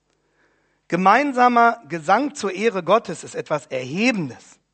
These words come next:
Und umso schöner, wenn er von wunderbaren Instrumenten unterstützt wird. Aber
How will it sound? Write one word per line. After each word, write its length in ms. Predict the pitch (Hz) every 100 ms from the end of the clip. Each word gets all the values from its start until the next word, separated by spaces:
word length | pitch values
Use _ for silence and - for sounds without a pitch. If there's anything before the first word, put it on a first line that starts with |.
| _ _ _ _ _ _ _ _ _ _ _
Und 140 | - 143
umso 240 | 180 160
schöner, 320 | 151 190 190
wenn 80 | 160
er 80 | 160
von 160 | 165 151
wunderbaren 400 | 185 160 151 151
Instrumenten 440 | 131 147 143 143
unterstützt 520 | 131 131 - 165 -
wird. 180 | 120 113 -
Aber 400 | 247 233 -